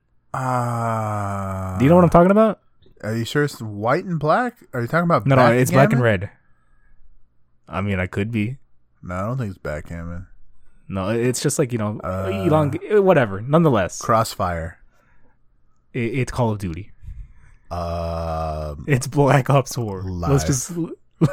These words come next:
Speaker 2: <laughs> let's move on.
Speaker 1: Trouble.
Speaker 2: Oh, oh, Taylor Swift.
Speaker 1: I'm
Speaker 2: But
Speaker 1: so,
Speaker 2: no, so
Speaker 1: uh, ugh.
Speaker 2: Ki-, Killua is actually really cool this whole time. He's just,
Speaker 1: He's
Speaker 2: he's just being a badass, dude.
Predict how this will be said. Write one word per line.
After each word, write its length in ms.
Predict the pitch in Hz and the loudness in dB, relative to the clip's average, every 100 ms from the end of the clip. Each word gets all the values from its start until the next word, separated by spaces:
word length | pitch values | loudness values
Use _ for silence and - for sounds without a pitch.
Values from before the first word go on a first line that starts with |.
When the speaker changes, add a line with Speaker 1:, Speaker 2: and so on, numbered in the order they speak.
| 180 | 2
Speaker 2:
<laughs> 100 | - | 0
let's 180 | 151 - | 0 0
move 240 | 131 131 117 | 0 2 2
on. 380 | 95 87 107 - _ - - - - - _ _ _ _ _ _ _ _ _ _ _ _ _ _ - | 0 -4 -10 -18 _ -20 -20 -20 -20 -20 _ _ _ _ _ _ _ _ _ _ _ _ _ _ -16
Speaker 1:
Trouble. 640 | - - 90 82 71 80 - _ _ - - - - - - | -12 -8 -4 -4 -6 -8 -12 _ _ -20 -20 -20 -20 -14 -4
Speaker 2:
Oh, 280 | - 131 - | 0 0 -2
oh, 260 | 104 98 78 - | -6 -6 -10 -12
Taylor 220 | - 107 98 | -6 -4 -4
Swift. 380 | 104 90 - - - | -4 -6 -8 -16 -14
Speaker 1:
I'm 100 | - | -2
Speaker 2:
But 100 | 127 | 2
Speaker 1:
so, 140 | 120 101 | 2 2
Speaker 2:
no, 60 | |
so 140 | 107 127 | 2 4
Speaker 1:
uh, 140 | 113 - | 4 2
ugh. 560 | 123 170 170 143 208 190 | 6 8 10 8 4 4
Speaker 2:
Ki-, 120 | 214 | 4
Killua 240 | 277 285 | 8 8
is 120 | 180 | 8
actually 240 | 180 - 165 | 6 4 2
really 260 | 131 160 | 6 4
cool 180 | 139 143 | 6 6
this 140 | 127 98 | 6 6
whole 140 | 131 | 4
time. 300 | 127 117 104 | 4 2 2
He's 160 | 117 190 | 0 2
just, 300 | 131 90 - - | 2 0 -8 -12
Speaker 1:
He's 420 | 143 135 151 196 208 208 | -10 -6 -4 -4 -6 -6
Speaker 2:
he's 120 | 170 | -4
just 140 | 233 226 | -2 2
being 180 | 247 | 4
a 60 | 180 | 4
badass, 640 | 107 98 135 147 92 95 - | 2 2 2 2 0 -4 -6
dude. 380 | 98 127 156 | -6 -4 -6